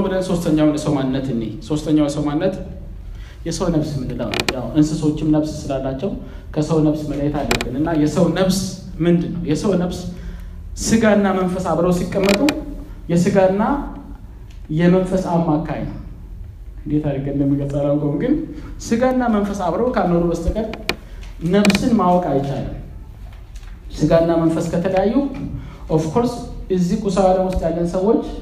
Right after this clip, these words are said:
መንፈሱን ስለማናውቀው ሰውየውም ነፍስ የለውም ብለን ነው የምንደመድመው። after all ግን እሱን ትንሽ እንደው ግልጽ ለማድረግ ያህል በስጋና በመንፈስ ውህደት የሚገኝ ሲሆን ሁለቱ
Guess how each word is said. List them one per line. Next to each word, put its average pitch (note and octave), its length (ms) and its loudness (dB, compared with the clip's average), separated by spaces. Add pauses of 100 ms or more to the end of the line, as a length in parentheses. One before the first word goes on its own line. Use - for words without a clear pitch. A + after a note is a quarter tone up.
(480)
መንፈሱን F#3+ 560 2
ስለማናውቀው F3 800 0
ሰውየውም F3+ 400 2
ነፍስ G3+ 240 0
የለውም C#3 260 0
ብለን B2+ 200 -4
ነው B2 100 -2
የምንደመድመው። B2+ 680 0
after A2+ 240 -6
all G#2+ 160 -10 (800)
ግን G3 160 2
እሱን F#3 240 -2
ትንሽ B3 320 4
እንደው C#3+ 260 2
ግልጽ D3 260 -2
ለማድረግ D3 400 0
ያህል D#3+ 240 0 (320)
በስጋና D#3+ 580 -2
በመንፈስ D3+ 500 -2
ውህደት E3+ 360 -2
የሚገኝ F#3 440 -2
ሲሆን A#3 260 0 (320)
ሁለቱ F#3 280 2